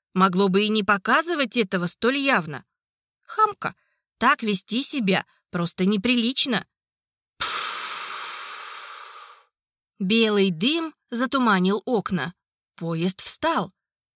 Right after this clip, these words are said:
«Остановка двадцать минут. Желающие прогуляться?» В дверь постучали, и наш проводник, дождавшись разрешения, с опаской сунул голову в купе. «Дамы,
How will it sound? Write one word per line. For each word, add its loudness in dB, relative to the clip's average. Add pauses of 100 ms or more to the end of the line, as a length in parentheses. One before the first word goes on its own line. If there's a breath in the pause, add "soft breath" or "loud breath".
(320)
«Остановка 4
двадцать 2
минут. 0 (320)
Желающие 4
прогуляться?» 2 (720)
В 0
дверь 4
постучали, 0 (240)
и 2
наш 2
проводник, 0 (220 soft breath)
дождавшись 2
разрешения, 0 (160)
с -6
опаской 2
сунул 2
голову 0
в -6
купе. -2 (580)
«Дамы, 0